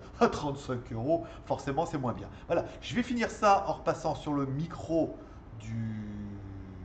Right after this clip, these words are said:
du casque. Donc attention, là, le niveau risque de remonter d'un coup. Je te,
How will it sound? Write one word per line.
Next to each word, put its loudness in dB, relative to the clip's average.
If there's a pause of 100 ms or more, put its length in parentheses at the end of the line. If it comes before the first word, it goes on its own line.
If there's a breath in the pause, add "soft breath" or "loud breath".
(120)
du -8
casque. 2 (140)
Donc -8
attention, -4
là, 4 (260 loud breath)
le 0
niveau 2
risque -2
de 0
remonter -4
d'un 0
coup. -4 (960)
Je -14
te, -10